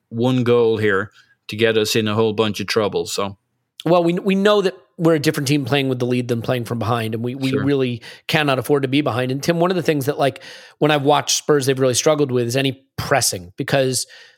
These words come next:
Speaker 2: whether it's Dyer, Romero, um, you know, I th-, I think, who did they play against Chelsea? Did they play Dyer and Romero against
Speaker 1: Romero
Speaker 2: Chelsea?
Speaker 1: and
Speaker 2: Yep.
Speaker 1: Dyer, yeah.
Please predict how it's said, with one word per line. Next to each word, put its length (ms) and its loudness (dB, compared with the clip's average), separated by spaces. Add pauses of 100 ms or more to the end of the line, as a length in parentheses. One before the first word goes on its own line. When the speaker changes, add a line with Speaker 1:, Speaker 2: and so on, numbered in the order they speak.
(220)
Speaker 2:
whether 220 2
it's 120 -4
Dyer, 680 2 (160)
Romero, 880 2 (640)
um, 500 -4 (340)
you 80 0
know, 80 0
I 100 -2
th-, 160 -12
I 80 -8
think, 420 -6 (480)
who 200 -6
did 160 -4
they 140 2
play 760 -4
against 360 -6
Chelsea? 440 -6
Did 120 -8
they 80 -4
play 160 -4
Dyer 240 0
and 120 -4
Romero 340 -2
against 260 0
Speaker 1:
Romero 180 0
Speaker 2:
Chelsea? 140 0
Speaker 1:
and 80 0
Speaker 2:
Yep. 200 -2
Speaker 1:
Dyer, 440 0
yeah. 220 -4